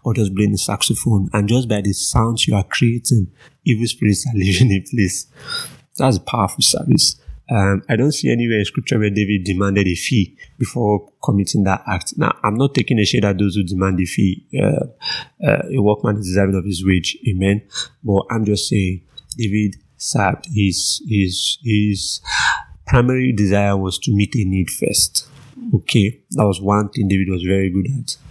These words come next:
Um, Psalms. And you also see that he also served us in the future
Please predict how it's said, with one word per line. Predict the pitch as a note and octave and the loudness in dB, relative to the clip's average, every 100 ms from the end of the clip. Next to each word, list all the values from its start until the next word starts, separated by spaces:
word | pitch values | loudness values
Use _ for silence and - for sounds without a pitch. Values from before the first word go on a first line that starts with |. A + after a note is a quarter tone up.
| - - E3+ | -20 -4 2
Um, | F#2+ F2 F2 F#2 | 2 2 -2 -6
Psalms. | - - F#2+ F#2 G2 | -4 0 0 0 -2
And | C3 A#2 | -2 0
you | A2 | 2
also | A2 B2+ | 2 0
see | - C#3 A2 - - - - | -2 0 0 -2 -4 -6 -2
that | G#2+ G2+ - - _ | 0 0 -2 -10 _
he | - A#2+ | -4 0
also | B2+ D3 D#3+ | 2 2 0
served | D#3 C#3 C3 - - | -2 0 0 -4 0
us | E3 C#3 - - - | 2 2 0 -6 0
in | D3 C3+ | 2 2
the | C3+ | 0
future | E3 E3+ C3 | -2 -2 0